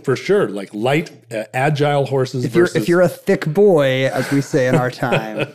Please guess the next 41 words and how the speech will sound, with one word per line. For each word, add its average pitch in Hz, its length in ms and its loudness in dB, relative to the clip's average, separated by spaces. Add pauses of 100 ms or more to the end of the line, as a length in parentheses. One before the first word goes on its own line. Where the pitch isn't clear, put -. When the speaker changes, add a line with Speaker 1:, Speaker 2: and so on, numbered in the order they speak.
(120)
Speaker 1:
<laughs> - 160 -6
Speaker 2:
you're 147 160 2
heavy 139 260 2
cavalry. 120 680 -2 (760)
Speaker 1:
And, 165 260 0
uh, 156 240 2
the 143 140 0
light 240 420 0
cavalry 98 800 -6
is 135 220 -2
commanded 135 680 -2
by 117 460 -4
an 123 160 -4 (100)
underling 151 880 -2
of 113 440 -4 (180)
Bingham, 113 460 -2
the 107 160 -6
Earl 101 260 -4
of 85 80 -14
Lucan, 90 720 -12 (500)
a 120 80 -8
man 131 300 0
by 123 160 0
the 120 80 0
name 117 500 -4
of 113 200 -6 (420)
James 165 420 0
Brudenell. 160 920 -2
Speaker 2:
But 151 140 0
what 165 140 4
are 175 40 4
we 175 120 6
really 139 320 4
gonna 139 160 2
call 113 240 -2
him, 90 120 -8
John? 98 360 -8
Speaker 1:
The 127 240 -4
Earl 135 240 2
of - 220 -10
Cardigan. - 760 -12